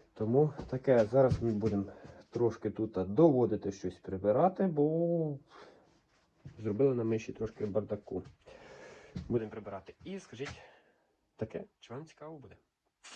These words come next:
Ну, а я поки буду прибирати і в кінці. Та врешті-решт, що я буду вам показувати? Що тут показувати? Бардак та й годі, казав. Немає коли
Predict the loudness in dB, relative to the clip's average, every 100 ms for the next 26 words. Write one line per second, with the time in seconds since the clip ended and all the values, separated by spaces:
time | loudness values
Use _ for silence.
0 | -20 _ _ _ -8 -6 -6 -8 -10 _
1 | -12 -8 -8 -10 -14 -6 -4 -4 -6 -10
2 | _ _ -12 -10 -4 0 0 0 _ _
3 | _ _ _ _ _ _ _ 2 6 6
4 | 4 4 2 2 0 2 2 0 -2 -2
5 | -2 -2 -4 -2 -4 -4 -12 -6 -6 -4
6 | -4 -2 -2 -4 -6 -6 -10 -16 -20 -20
7 | _ _ _ _ -20 _ -20 -20 -18 -16
8 | -16 -16 -18 -20 -20 -20 -20 _ _ 0
9 | 0 0 -2 -4